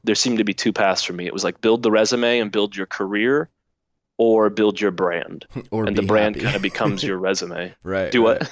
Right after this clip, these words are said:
Speaker 2: right. Or be happy. It's like, get, get a career or be
Speaker 1: <laughs>
Speaker 2: happy. W-, w-, one or the other. Rarely do you find
Speaker 1: Yeah.
Speaker 2: both. <laughs>
Speaker 1: Well, I feel like a lot of people are happy in careers, and I think there are some careers that I could have been happy in.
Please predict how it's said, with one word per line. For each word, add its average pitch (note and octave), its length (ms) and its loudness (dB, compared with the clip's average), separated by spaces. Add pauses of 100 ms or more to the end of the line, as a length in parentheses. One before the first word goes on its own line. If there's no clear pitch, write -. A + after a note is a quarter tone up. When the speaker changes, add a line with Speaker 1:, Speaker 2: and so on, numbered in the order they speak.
Speaker 2:
right. F3 120 -2
Or D3 160 4
be A#2 200 0
happy. F#2+ 380 -2
It's G2+ 200 -6
like, G2+ 280 -2
get, A2+ 300 -4
get B2 160 -2
a B2+ 80 -2
career A#2 460 0 (120)
or B2+ 160 2
be B2 120 0
Speaker 1:
<laughs> A#2+ 80 2
Speaker 2:
happy. E2+ 420 -4
W-, A2+ 400 -4
w-, A#2 100 -8
one D#3 160 0
or D3+ 100 2
the A#2+ 180 2
other. F2 360 -4 (160)
Rarely A2+ 400 -2
do G2 100 -6
you G2 100 -4
find C3+ 120 0
Speaker 1:
Yeah. C#3 240 6
Speaker 2:
both. G#2 440 -2 (200)
<laughs> - 180 -6
Speaker 1:
Well, C#3 340 0 (240)
I D3 80 -2
feel G3+ 160 2
like A3 100 0
a E3+ 60 0
lot C3+ 180 2
of D#3+ 80 -2
people C#3 220 -2
are A#2 60 2
happy A#2+ 360 0
in A2+ 80 -6
careers, A2 460 -2
and A2 80 0
I G2+ 60 2
think A#2+ 200 -4
there G2+ 160 0
are A2 160 2
some A#2 220 -2
careers G#2+ 460 0
that G2+ 100 2
I G2 80 2
could G#2 160 -2
have G2+ 80 -2
been G2 100 -2
happy G2+ 400 -2
in. C3 160 2